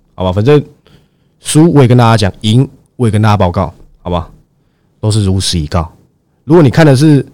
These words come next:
十-，我十月的表现烂到爆，那说真的，十月没有，没有半个看多可以赚大钱的。我讲真的，除非你做空嘛。但是你是，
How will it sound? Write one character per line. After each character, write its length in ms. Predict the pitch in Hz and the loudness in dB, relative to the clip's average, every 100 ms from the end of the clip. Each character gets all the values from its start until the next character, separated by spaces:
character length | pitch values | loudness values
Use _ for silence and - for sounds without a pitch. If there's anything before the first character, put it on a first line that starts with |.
| _ _ _ | _ _ _
十-， 220 | - - - | -8 -6 0
我 140 | 123 | 0
十 200 | 117 127 | 0 2
月 300 | 165 160 135 - _ | 4 4 4 -2 _
的 120 | - 113 | -2 0
表 220 | 113 101 | 0 0
现 160 | 147 | 2
烂 100 | 139 | 2
到 140 | 131 117 | 2 2
爆， 260 | 117 95 - _ _ _ _ _ | 0 -2 -6 _ _ _ _ _
那 80 | 139 | -6
说 140 | 131 | -2
真 160 | 131 127 | 2 2
的， 220 | 117 92 - _ _ _ | 2 -2 -6 _ _ _
十 280 | - - 131 | -12 -6 0
月 120 | 175 | 2
没 120 | 151 143 | 4 4
有， 200 | 127 110 | 4 2
没 140 | - 156 | 2 4
有 100 | 123 | 4
半 240 | 151 127 | 2 2
个 100 | 101 | 0
看 200 | 95 127 | -2 0
多 140 | 110 110 | 0 0
可 100 | 104 | -2
以 40 | |
赚 140 | 98 | -2
大 160 | 101 87 | -2 -4
钱 180 | - - | -6 -12
的。 100 | 80 | -8
我 100 | 101 | -4
讲 160 | 104 87 | -4 -4
真 120 | 92 | -6
的， 180 | 87 90 _ _ _ _ _ _ _ - | -6 -8 _ _ _ _ _ _ _ -8
除 120 | 110 | 0
非 80 | 127 | 2
你 120 | 104 | 2
做 160 | 87 101 | 0 -2
空 240 | - 87 | -2 -6
嘛。 100 | 76 - _ _ _ _ _ _ _ _ _ - | -6 -12 _ _ _ _ _ _ _ _ _ -2
但 80 | 180 | 2
是 80 | 202 | 4
你 140 | |
是， 80 | 151 | 4